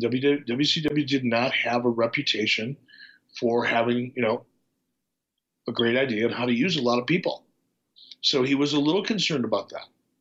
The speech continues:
uh, more than a little concerned. And we did talk about that issue. And he, he was concerned about how he was going to be used.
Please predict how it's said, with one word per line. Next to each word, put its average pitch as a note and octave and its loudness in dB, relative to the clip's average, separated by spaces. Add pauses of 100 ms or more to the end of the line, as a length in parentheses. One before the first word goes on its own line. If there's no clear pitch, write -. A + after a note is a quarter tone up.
(460)
uh, B2 -4
more D#3 0
than F#3 2
a D#3 -2
little A2 -2
concerned. - -4 (640)
And B2 0
we C#3 2
did F3+ 2
talk E3+ 2
about C3 0
that G#2+ 0
issue. F#2 0 (320)
And C3 -6
he, D3+ 0
he G3+ 0
was G#3+ 0
concerned D3+ 0
about G#2+ -2
how A2 -2
he A#2+ 0
was A#2 0
going G#2+ -2
to F#2+ -14
be F#2+ -14
used. F#2+ -2